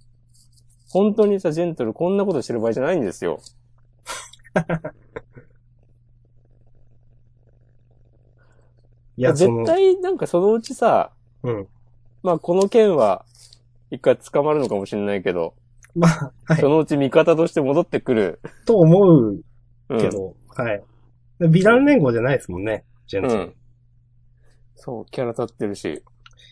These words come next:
Speaker 2: いや、てか、このジェントル編がこんなに熱くなると思いましたっていう。
Speaker 1: あ、で、あんなね、紅茶ドバドバこぼす男が。<laughs>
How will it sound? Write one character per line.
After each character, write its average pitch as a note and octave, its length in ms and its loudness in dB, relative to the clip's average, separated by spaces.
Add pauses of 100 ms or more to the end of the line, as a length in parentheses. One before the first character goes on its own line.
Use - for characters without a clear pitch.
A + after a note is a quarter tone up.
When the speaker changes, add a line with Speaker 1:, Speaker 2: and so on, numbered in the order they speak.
(280)
Speaker 2:
い - 20 -8
や、 B2+ 180 -2
て - 180 -12
か、 A#2+ 120 -8
こ - 140 -10
の E3+ 140 4
ジ D#3 160 2
ェ G#3+ 60 4
ン C#4+ 80 2
ト D4 120 0
ル D4+ 100 2
編 D4 140 4
が D4 100 0
こ - 160 0
ん C4+ 60 4
な F4+ 140 2
に D#4+ 100 6
熱 F#3+ 240 2
く A3+ 80 4
な B3 80 8
る A3+ 140 0
と C#3 100 -2
思 C#3 220 4
い G3 60 4
ま B3 120 0
し - 100 -4
た G#2+ 120 -8
っ G#2 60 -10
て - 200 -14
い E2+ 100 -8
う。 E2 120 -14 (240)
Speaker 1:
あ、 - 180 0 (180)
で、 E3+ 200 0 (100)
あ F3 80 -2
ん F3+ 140 -2
な G3 120 -2
ね、 G3 220 0 (2000)
紅 D3 240 2
茶 C#3+ 120 4
ド C#3+ 120 4
バ C3 100 8
ド A2+ 80 0
バ G2+ 120 -4
こ - 140 -14
ぼ G#2 140 -8
す - 100 -12
男 F#2 360 -10
が。 F#2 140 -8
<laughs> - 60 -18